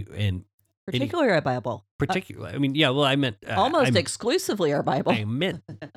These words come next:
Speaker 1: that's what I meant. We tend to read the Bible so much. Uh, I, I, I missed a word. It, it, it, as though it was written in a vacuum, as though it was just handed down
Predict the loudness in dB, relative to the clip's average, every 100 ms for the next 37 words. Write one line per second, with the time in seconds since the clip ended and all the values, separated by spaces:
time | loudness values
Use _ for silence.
0 | -4 -4 -2 -2 -2 -2 -4 -8 -8 -4
1 | -4 -2 -2 -2 -2 0 0 0 0 -2
2 | 0 0 0 -4 -8 -14 _ _ _ _
3 | _ _ -6 -4 -2 -4 -8 -10 -20 _
4 | -6 -4 -2 -2 -2 -2 -4 -4 -8 -14
5 | _ -4 -2 -2 -4 -6 -4 -4 -4 -2
6 | -2 0 2 2 2 0 0 0 0 0
7 | 2 0 -2 -4 -4 -2 0 0 0 -4
8 | _ -10 -10 -6 -8 -8 -14 _ _ _
9 | _ _ _ -4 -2 0 -2 0 2 2
10 | 2 0 -4